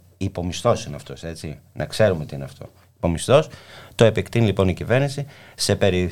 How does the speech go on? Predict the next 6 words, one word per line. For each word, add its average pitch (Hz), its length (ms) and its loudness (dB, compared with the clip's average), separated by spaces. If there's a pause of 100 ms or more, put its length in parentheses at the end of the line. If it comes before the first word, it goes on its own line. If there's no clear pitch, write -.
σε - 200 -6
περισσότερους 85 680 -4
κλάδους 90 680 -2 (420)
για 123 440 4
την 117 360 2
αντιμετώπιση 104 1160 0